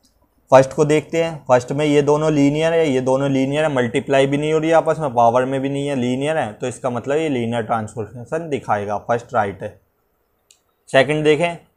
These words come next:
ये y प्लस वन है, यदि किसी लीनियर ट्रांसफॉर्मेशन में वेरिएबल के साथ कांस्टेंट ऐड हो जाए तो वो लीनियर ट्रांसफॉर्मेशन नहीं दिखाता।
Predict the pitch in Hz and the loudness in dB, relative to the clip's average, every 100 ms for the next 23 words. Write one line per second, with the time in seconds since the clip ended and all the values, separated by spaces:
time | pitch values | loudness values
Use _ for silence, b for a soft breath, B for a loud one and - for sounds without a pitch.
0 | 131 151 147 147 156 170 175 160 117 110 | 2 4 10 8 8 4 2 4 0 2
1 | 113 110 127 143 190 185 156 185 165 147 | -2 0 0 0 -4 -4 -4 -2 0 0
2 | 151 156 160 143 139 147 147 143 139 139 | 0 0 0 -2 -2 0 0 0 -4 -4
3 | 135 131 139 147 151 151 143 147 160 160 | 0 2 4 4 4 2 2 4 4 2
4 | 139 135 127 160 151 147 135 127 123 117 | -2 -4 0 0 2 2 4 2 2 0
5 | 104 - _ _ - 143 151 156 135 131 | 0 -8 _ _ -2 0 4 2 2 0
6 | 147 135 131 120 - 117 110 113 107 180 | -2 0 -2 -2 -6 -6 -4 -6 -6 -6
7 | 190 147 123 110 104 107 104 110 104 - | -4 -6 -4 -6 -4 -2 -2 -2 -8 -10